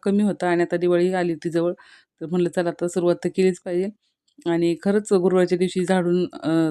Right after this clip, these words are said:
घरातलं म्हणजे झाडलोट करू नये असं म्हणजे जे आपण क्लिनिंग करतो ना, डीप क्लिनिंग, तशी करू नये म्हणतात. पण आता इलाजच नव्हता. अ,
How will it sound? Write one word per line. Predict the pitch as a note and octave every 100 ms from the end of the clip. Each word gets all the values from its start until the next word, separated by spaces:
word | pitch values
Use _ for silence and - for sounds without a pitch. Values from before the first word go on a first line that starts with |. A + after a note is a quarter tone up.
| C#3+
घरातलं | E3 F3 E3+
म्हणजे | E3 E3
झाडलोट | E3+ F3 D#3+ -
करू | F3+ F3+
नये | F3+
असं | D3 D#3
म्हणजे | D#3 D#3 - C#3+
जे | D#3
आपण | D#3+ D#3 D3+
क्लिनिंग | F#3 E3+ D#3+
करतो | E3+ - D#3+
ना, |
डीप | D#3 D#3+
क्लिनिंग, | - E3 E3 A#3 - - - _ -
तशी | F3 F3+
करू | G3 G3+
नये | G#3
म्हणतात. | F#3+ E3 F#3 G#3 _ _ _
पण | F3
आता | E3+ D#3+ F3
इलाजच | E3+ F3+ F#3+ G3 G3 G#3+
नव्हता. | F3+ F#3+ A#3 G#3+ E3+
अ, | E3